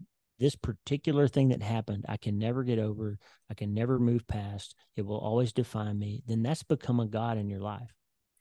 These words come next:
And I would just, uh, gently suggest to you that there's a much better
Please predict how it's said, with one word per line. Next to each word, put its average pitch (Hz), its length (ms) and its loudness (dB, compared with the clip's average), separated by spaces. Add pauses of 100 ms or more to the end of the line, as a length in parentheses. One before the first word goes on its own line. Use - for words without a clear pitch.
(260)
And 110 100 -4
I 110 80 0
would 117 140 0
just, 117 300 -6 (180)
uh, 95 80 -12 (140)
gently 151 420 4
suggest 117 600 -4
to 110 80 -6
you 104 240 -6 (320)
that 110 120 -12
there's 123 200 -2
a 110 40 2
much 110 380 -2
better 117 320 2